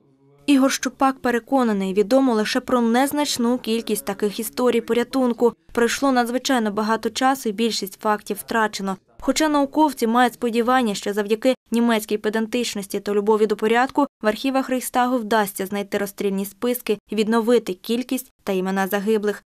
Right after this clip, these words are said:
Та коли йдеться про масові розстріли, то сподіватися можна хіба на точну кількість жертв. Нині в Інституті вивчення Голокосту ткума діє спеціальна програма з відновлення імен загиблих.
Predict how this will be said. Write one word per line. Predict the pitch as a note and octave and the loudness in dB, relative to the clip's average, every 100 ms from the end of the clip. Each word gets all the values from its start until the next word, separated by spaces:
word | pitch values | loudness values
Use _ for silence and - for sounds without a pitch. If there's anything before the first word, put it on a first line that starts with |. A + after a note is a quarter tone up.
| _ - | _ -4
Та | C4 | 0
коли | E4 F4+ | 4 4
йдеться | B3+ C#4+ D4 D#4 | 4 2 2 -2
про | C4 B3 | 0 2
масові | A#3 A3 A3 G#3 | 2 2 0 2
розстріли, | G#3+ B3 B3+ C4+ C4+ | 4 4 2 2 2
то | C4 | 0
сподіватися | A#3+ C4+ B3+ C4 C4+ D4 D4 D4 | -4 -2 0 2 2 0 -2 0
можна | A#3 B3 C4+ | 0 -2 -2
хіба | C4 G#3+ G#3+ | -4 -2 -2
на | G#3 | -2
точну | - A#3+ B3 C4 B3+ | -2 -2 0 -2 -2
кількість | A3+ G#3 G#3 G#3+ | -2 -2 -2 -4
жертв. | G#3 G#3+ F#3 - - _ A#3+ | -2 -4 -4 -12 -20 _ 0
Нині | B3 G#3 | 2 2
в | G#3 | -2
Інституті | G#3+ A3 A#3 A3 G#3+ | -4 -6 -4 0 2
вивчення | G#3+ G#3+ G#3+ | 0 0 -4
Голокосту | G#3 G#3+ G#3+ G#3+ G#3 G3+ | -2 -2 -2 -2 -4 -10
ткума | - G#3+ A#3 F3 _ A#3 | -4 -2 0 -2 _ 0
діє | C#4+ | 0
спеціальна | C#4+ C4+ C4+ C4 C4 | 0 -2 0 2 2
програма | C#4 C4+ A#3+ G#3+ F#3 F#3 | 0 0 2 0 0 -2
з | |
відновлення | G3 G3 A#3+ G#3 F#3+ - | -4 0 0 0 -4 -6
імен | G#3 G3 F#3+ | -4 -4 -2
загиблих. | G#3 G#3 A3+ G3+ G3 | -4 -2 -2 -2 -6